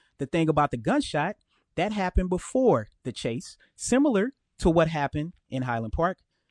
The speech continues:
He had on his mask, which was strange, but he led them on a chase.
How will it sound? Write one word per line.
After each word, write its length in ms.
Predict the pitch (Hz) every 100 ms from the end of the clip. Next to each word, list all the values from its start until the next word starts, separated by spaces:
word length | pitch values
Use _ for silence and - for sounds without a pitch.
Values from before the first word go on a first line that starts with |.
| _
He 100 | 208
had 120 | 196
on 80 | 185
his 160 | 156
mask, 380 | 131 170 190 190
which 140 | 170 -
was 80 | -
strange, 400 | 165 175 196 -
but 140 | 139
he 220 | 180 185 - _ _
led 200 | 147 196
them 140 | 196 185
on 100 | 175
a 40 |
chase. 420 | - 190 240 -